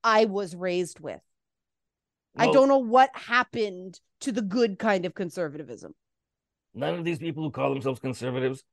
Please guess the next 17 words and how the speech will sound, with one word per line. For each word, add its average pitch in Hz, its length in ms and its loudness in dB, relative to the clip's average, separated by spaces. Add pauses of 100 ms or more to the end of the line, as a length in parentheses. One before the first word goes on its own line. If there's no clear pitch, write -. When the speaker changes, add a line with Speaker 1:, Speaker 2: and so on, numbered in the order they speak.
(180)
Speaker 2:
could 127 220 -2
identify 123 840 0 (100)
or, 131 80 0
or - 300 -6
have, 117 220 0 (160)
have 110 180 -6
read 127 320 0
Adam 117 320 -2
Smith 127 420 -6 (220)
or 113 160 -4
know 117 220 0
who 120 140 -2
he 113 240 -2
is, 143 280 -2 (400)
or 113 220 0
Thomas 107 360 -4
Sowell, 127 520 0